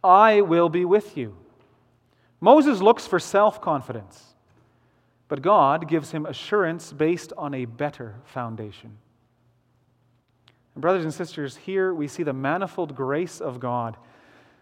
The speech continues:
that although Moses was insignific-, insufficient for this incredible task, and although Moses knew that he was insufficient, God gave him complete assurance for a successful outcome.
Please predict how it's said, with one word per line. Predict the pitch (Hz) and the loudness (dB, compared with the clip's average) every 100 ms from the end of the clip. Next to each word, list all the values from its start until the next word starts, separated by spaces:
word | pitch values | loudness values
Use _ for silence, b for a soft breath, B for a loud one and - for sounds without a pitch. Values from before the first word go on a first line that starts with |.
| b | b
that | 147 156 | 0 2
although | 170 196 185 | 4 4 2
Moses | 165 185 208 208 175 - | 0 0 0 -2 -6 -6
was | 156 143 - | -6 -6 -8
insignific-, | 202 202 - - 151 170 175 160 - | -8 -8 -10 -14 -10 -8 -8 -12 -10
insufficient | 180 208 - 151 190 180 135 110 _ _ | -8 -6 -8 -6 -4 -6 -8 -14 _ _
for | - | -10
this | 147 - | -8 -8
incredible | 156 - 190 185 175 | -8 -2 -2 -2 -6
task, | - 135 120 117 - _ _ _ _ _ _ _ | -6 -8 -8 -12 -18 _ _ _ _ _ _ _
and | - | 6
although | 208 220 254 | 8 10 8
Moses | 226 240 214 180 | 8 4 4 -2
knew | 160 160 202 311 320 | -2 -2 2 2 2
that | 247 | -2
he | 190 | -4
was | 196 165 175 | -2 -2 -2
insufficient, | 151 139 131 127 110 120 113 - _ _ _ _ _ _ _ - | -8 -6 -10 -10 -10 -12 -18 -20 _ _ _ _ _ _ _ -2
God | 139 196 247 | 4 6 6
gave | 202 208 | 2 2
him | 180 175 156 | 0 -6 -6
complete | 165 147 - 175 220 - - 160 | -6 -6 -6 -6 -6 -10 -14 -14
assurance | 120 - 156 143 156 - | -12 -8 -4 -4 -8 -12
for | 143 | -10
a | 127 | -8
successful | - 139 - 143 - - 156 | -8 -10 -4 -4 -4 -8 -8
outcome. | 143 151 - 107 | -8 -10 -14 -18